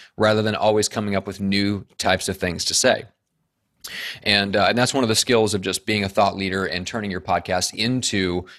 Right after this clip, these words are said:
an incubator for ideal clients is that right there, finding a thousand ways to say the same thing rather than always thinking of new things to say, new concepts, new ideas to share,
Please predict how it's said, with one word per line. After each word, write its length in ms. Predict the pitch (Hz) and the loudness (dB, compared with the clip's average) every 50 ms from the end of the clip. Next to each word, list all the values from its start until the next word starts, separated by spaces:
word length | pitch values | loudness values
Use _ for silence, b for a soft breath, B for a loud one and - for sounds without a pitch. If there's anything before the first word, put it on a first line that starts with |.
| B | B
an 120 | B 98 95 | B -4 -2
incubator 540 | 107 113 113 - - 98 98 95 90 95 | -2 -2 -2 -2 0 0 2 2 2 0
for 180 | 92 - - 87 | -2 -2 -2 0
ideal 300 | 87 90 87 92 90 85 | 0 0 0 0 -2 -2
clients 480 | - - 98 95 95 123 160 170 - - B B B | -2 -2 -2 -2 -2 -2 -4 -4 -6 -6 B B B
is 200 | B 95 98 98 | B -2 0 2
that 220 | 95 101 95 98 - | 4 4 2 2 2
right 220 | 98 92 90 85 | 2 0 0 0
there, 220 | - 92 - 95 | -4 -8 -8 -8
finding 320 | - - 107 98 98 98 95 | -6 -4 -2 -2 -2 -2 -4
a 40 | 92 | -4
thousand 460 | - - 117 127 139 135 120 113 104 | 0 2 2 4 4 2 0 -2 -4
ways 220 | 101 98 95 92 - | -2 -2 -2 -4 -6
to 60 | 98 | -6
say 180 | - - 92 | -6 -6 -6
the 80 | 90 90 | -6 -4
same 300 | - - 123 135 127 117 | -4 -2 0 0 -2 -2
thing 420 | - - 131 113 87 - - 92 - B B B B B B B | 0 2 2 2 2 -2 -6 -12 -18 B B B B B B B
rather 220 | 101 101 101 95 | 2 2 2 2
than 180 | 95 98 95 - | 0 -4 -4 0
always 360 | 98 104 104 98 98 95 - | 2 2 2 2 0 -4 -6
thinking 320 | - 101 90 101 95 92 | -6 -8 -8 -6 -6 -6
of 140 | 87 85 92 | -6 -4 -4
new 320 | 95 92 98 101 98 98 | -4 -4 -2 -2 -2 -4
things 360 | 92 - - 92 90 90 92 - | -4 -4 -4 -4 -4 -4 -4 -4
to 100 | - - | -2 0
say, 300 | - - 98 82 78 78 | 0 2 0 0 -2 -4
new 180 | 85 92 104 104 | -4 -2 -2 -2
concepts, 580 | 98 - - 95 90 87 - - 90 - - - | -2 -2 -2 -2 -2 -2 0 0 -2 -2 -2 -4
new 200 | 95 95 95 90 | -4 -2 0 0
ideas 360 | 87 87 87 90 87 80 - | 0 0 0 -2 -2 -2 -4
to 100 | - - | -4 -4
share, 320 | - - 95 82 - - | -2 0 0 0 -2 -4